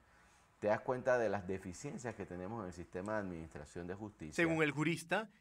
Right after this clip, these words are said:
Speaker 2: el caso New Business tiene un solo propósito, enjuiciar a Ricardo Martinelli e impedir que éste llegue a la presidencia de la República en dos mil veinticuatro.
Speaker 1: Es decir, no importa cómo,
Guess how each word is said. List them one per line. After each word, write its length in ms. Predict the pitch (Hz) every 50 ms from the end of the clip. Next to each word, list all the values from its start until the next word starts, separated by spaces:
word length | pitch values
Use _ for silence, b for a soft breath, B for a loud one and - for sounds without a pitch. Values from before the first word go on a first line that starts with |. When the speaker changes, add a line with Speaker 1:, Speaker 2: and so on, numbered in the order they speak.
| b b
Speaker 2:
el 160 | 98 101 -
caso 260 | - 156 147 - 160
New 160 | 156 160 160
Business 500 | 151 175 180 175 175 170 175 175 175 170 _
tiene 280 | - 190 190 185 196 202 -
un 180 | - 208 196 180
solo 280 | - 196 185 175 165 170
propósito, 680 | 175 170 170 - 208 180 - 147 107 - 85 - - _ _
enjuiciar 720 | - 175 202 196 170 190 185 180 - - 240 254 247 226 -
a 100 | - 208
Ricardo 480 | 170 165 165 - - 190 180 160 156 156
Martinelli 640 | 151 165 160 160 165 160 147 123 113 131 170 185 B B B B
e 80 | - 160
impedir 480 | 175 175 165 170 165 165 196 208 196 185
que 140 | 190 185 175
éste 240 | 170 170 175 160 147
llegue 260 | 170 175 156 165 160
a 40 | 151
la 160 | 147 143 143
presidencia 680 | 147 147 143 147 147 143 175 202 190 - - 147 139
de 120 | 131 131 131
la 100 | 127 127
República 640 | 117 127 131 165 220 196 147 131 - - 151 175 180 B B B B
en 180 | - 202 214 220
dos 220 | 208 - - -
mil 160 | 151 151 139 123
veinticuatro. 760 | 123 120 113 120 113 - 175 180 165 - - 104 87 82 85 _ _ _ _ _ _ _ _ _ _ _
Speaker 1:
Es 120 | 127 123
decir, 100 | 92 80 - b b b b b b b b b b b
no 220 | 95 110 127 151
importa 640 | 165 160 - 170 170 165 170 - 156 - - - -
cómo, 520 | - 180 165 143 123 123 139 165 226 208